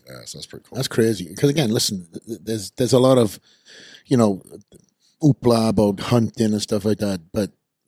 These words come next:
Speaker 2: let's not beat around the bush. You hunt to eat. You don't fucking
Speaker 1: Yeah,
Speaker 2: hunt
Speaker 1: so
Speaker 2: for, s-, you know.
Speaker 1: all those years I competed,
Speaker 2: Mm-hmm.
Speaker 1: I always, I died primarily off of, uh, buffalo, bison,
Speaker 2: Mm-hmm.
Speaker 1: and elk. So, uh, I'd go to Wyoming every year. I'd get a bison,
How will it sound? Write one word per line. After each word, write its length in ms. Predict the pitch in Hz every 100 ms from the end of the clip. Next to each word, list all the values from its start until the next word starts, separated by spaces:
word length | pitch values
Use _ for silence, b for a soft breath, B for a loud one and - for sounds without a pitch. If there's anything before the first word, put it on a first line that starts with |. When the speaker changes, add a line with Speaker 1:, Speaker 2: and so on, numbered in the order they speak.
| _ _
Speaker 2:
let's 160 | 127
not 140 | 151 107
beat 160 | 120
around 120 | 107 101
the 80 |
bush. 300 | 90 98 -
You 200 | 113 131
hunt 360 | 104 120 107 -
to 140 | 92 -
eat. 420 | 98 - - - _ _ _ -
You 100 | 127
don't 140 | 135
fucking 360 | - 117 101 107
Speaker 1:
Yeah, 60 |
Speaker 2:
hunt 140 | 117 104
Speaker 1:
so 80 |
Speaker 2:
for, 60 | 87
s-, 160 | 95 -
you 120 | 107
know. 200 | 98 95 - _ _ _
Speaker 1:
all 140 | - 104
those 180 | 104
years 200 | 90 95
I 60 | 82
competed, 400 | - 92 90 104 - _
Speaker 2:
Mm-hmm. 200 | 92 98
Speaker 1:
I 20 |
always, 260 | 95 80 71
I 80 | 71
died 300 | 76 78 71
primarily 380 | - 76 78 73
off 140 | -
of, 140 | 69 67
uh, 120 | 65 _ _ -
buffalo, 340 | 78 78 92 - -
bison, 340 | 82 101 143
Speaker 2:
Mm-hmm. 460 | - _ _ _ 67
Speaker 1:
and 80 |
elk. 280 | 60 76 - _ _ _
So, 140 | - 71 67
uh, 120 | 67
I'd 100 | 69
go 80 | 76
to 40 | 71
Wyoming 300 | 73 78 76
every 140 | 76
year. 120 | 82 - _ _ _ _ -
I'd 80 | -
get 120 | 69
a 40 |
bison, 380 | 64 73 -